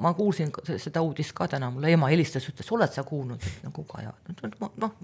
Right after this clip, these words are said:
nüüd ma kuulan sinu käest, aitäh. Laupäeva hommik selline. A-, aga ma ei tea, kas see, mida ma praegu kirjeldasin ka tema puhul või teiste puhul, kas see on tingitud sellest, et ongi selline Eesti poliitmaastik nii toksiline.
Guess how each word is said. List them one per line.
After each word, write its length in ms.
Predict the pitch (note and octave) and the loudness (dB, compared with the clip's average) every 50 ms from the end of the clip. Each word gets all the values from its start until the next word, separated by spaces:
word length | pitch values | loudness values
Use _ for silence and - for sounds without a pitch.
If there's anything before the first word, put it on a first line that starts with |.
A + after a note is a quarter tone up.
| - F3 - F3 | -14 -12 -10 -2
nüüd 240 | - G3 A#3 A3 | 6 6 6 8
ma 100 | G3+ G3 | 8 6
kuulan 300 | F#3+ - G3 E3 B2 B2+ | 6 6 4 4 4 4
sinu 220 | B2+ - C#3 C3 B2+ | 2 0 0 2 2
käest, 220 | B2 A#2 A#2 - C#3 | 2 2 2 0 -4
aitäh. 240 | - - E3 D#3 - - - - - - - - - - - F3+ | 0 0 0 0 0 -8 -18 -18 -14 -12 -10 -10 -10 -2 6 6
Laupäeva 320 | E3 D#3+ - - C#3 D3 | 6 6 6 4 4 6
hommik 240 | D#3 D3 C3 B2 - | 6 4 4 0 -2
selline. 340 | - B2+ C3+ C3+ B2+ B2 C3 - - - - - - - - - - - - | -4 -2 -4 -4 -6 -6 -8 -14 -16 -16 -16 -14 -12 -12 -12 -12 -14 -6 -2
A-, 200 | D#3 D#3 D3 C#3 - - E3 E3+ | 0 0 0 0 0 2 0 0
aga 360 | F3 - F#3 F#3 F3+ F3+ F3+ - | 2 2 2 2 4 2 2 2
ma 160 | F3+ G3 G3+ G3+ | 0 0 0 0
ei 80 | G#3+ | 2
tea, 160 | C4 C4 B3 G3 - | 2 2 2 2 0
kas 160 | D#3 D3+ - - - | -2 0 0 0 2
see, 240 | F3+ E3+ E3 E3+ - | 2 4 4 4 2
mida 220 | E3+ F3 E3+ D3+ | 2 2 2 4
ma 80 | D#3+ E3+ | 4 4
praegu 260 | - E3+ E3+ D#3 E3 | 4 4 2 2 0
kirjeldasin 600 | D3+ - A#3 G#3+ G3+ E3+ D3+ - D3 - - D3 C3 | 0 0 2 4 4 2 2 0 -4 -4 -4 -6 -4
ka 120 | - C#3 | -4 -4
tema 260 | - - G3 F#3+ F3 D#3 | 0 2 4 4 4 4
puhul 320 | - F3 D#3+ D3 D3+ D3 | 2 0 -2 0 -2 -2
või 140 | C3 C#3+ D3 | -2 -2 -2
teiste 260 | - F3+ - - D#3 | -2 -4 -2 -2 -4
puhul, 380 | D3+ - D#3+ D3 D3 D3 C3 - - - - - - - - | -2 -2 -4 -4 -4 -8 -8 -10 -14 -16 -16 -16 -16 -8 -6
kas 140 | - E3+ - | -4 -2 0
see 80 | F#3 | 0
on 80 | E3+ - | 0 2
tingitud 400 | - G#3 F#3+ F#3 F#3 - E3 - | 2 2 2 2 -2 -4 -4 -2
sellest, 320 | - F#3 F3 D#3+ - E3 | 2 2 2 2 0 -4
et 100 | D3+ - | -2 2
ongi 220 | G3+ G3 F#3+ - C#3+ | 2 2 2 2 0
selline 320 | - D#3+ D3+ D#3+ E3 D#3+ | -2 -2 0 2 0 0
Eesti 180 | D#3 - - - | 0 -2 -6 -4
poliitmaastik 680 | - E3 D#3+ D#3+ D#3 - - D3 D3+ - - - - - | -4 -2 -2 -2 -2 -2 -2 -2 -2 -2 -4 -6 -4 -4
nii 140 | D3 - - | -4 0 -2
toksiline. 640 | F3 F3 - - - D3+ C3 B2+ B2 A#2+ A#2+ B2 | -2 -2 -2 -4 -2 -2 -2 -2 -2 -4 -4 -6